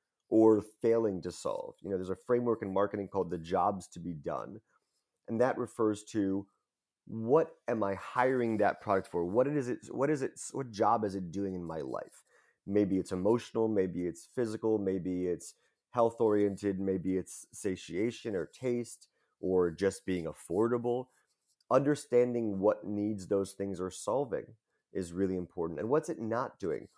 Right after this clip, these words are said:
Well, this product is not X. Uh, you know, I worked with a company last year called Yo Egg, and we found that consumers appreciated that eggs are traditionally quite versatile. Um, but we also found that with that versatility,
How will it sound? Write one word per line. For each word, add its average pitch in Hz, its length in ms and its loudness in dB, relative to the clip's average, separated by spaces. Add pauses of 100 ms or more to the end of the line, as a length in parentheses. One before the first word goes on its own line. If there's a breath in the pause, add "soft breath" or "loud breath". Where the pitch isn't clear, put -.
(120)
Well, 123 220 8
this 113 140 2
product 110 340 0
is 92 120 -4
not 104 340 0
X. - 460 -10 (340 soft breath)
Uh, 90 160 -2
you 90 120 -2
know, 95 80 2
I 87 80 2
worked 107 240 4
with 107 120 2
a 101 40 2
company 104 380 -2
last 98 320 0
year 101 140 0
called 101 320 -4
Yo 113 320 2
Egg, - 300 -8 (360 soft breath)
and 98 220 0
we 107 100 0
found 117 380 2
that - 160 -4
consumers 110 560 -4
appreciated 98 800 -4
that 90 180 -2 (180)
eggs 92 440 -4 (320)
are 85 380 -2
traditionally 90 420 -8
quite - 220 -6
versatile. 85 680 -8 (380)
Um, 82 240 -10
but 123 440 0 (120)
we 101 160 0
also 110 320 0
found 101 320 -4
that - 160 -4
with 101 240 -4
that - 240 -2
versatility, 98 800 -4